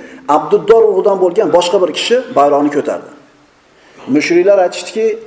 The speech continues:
"Agar ish shunday davom etadigan bo'lsa, musibat bo'ladi.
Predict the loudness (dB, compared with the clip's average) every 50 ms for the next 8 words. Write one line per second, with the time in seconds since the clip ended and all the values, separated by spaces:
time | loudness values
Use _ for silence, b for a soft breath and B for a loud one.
0 | B B B B B B -4 0 0 0 0 0 -4 -6 -6 -4 -2 0 0 2
1 | 2 2 2 2 0 0 0 0 0 0 0 -2 -2 -2 -2 -2 -2 -2 -4 -4
2 | -2 0 0 0 2 2 0 0 0 -2 -4 -10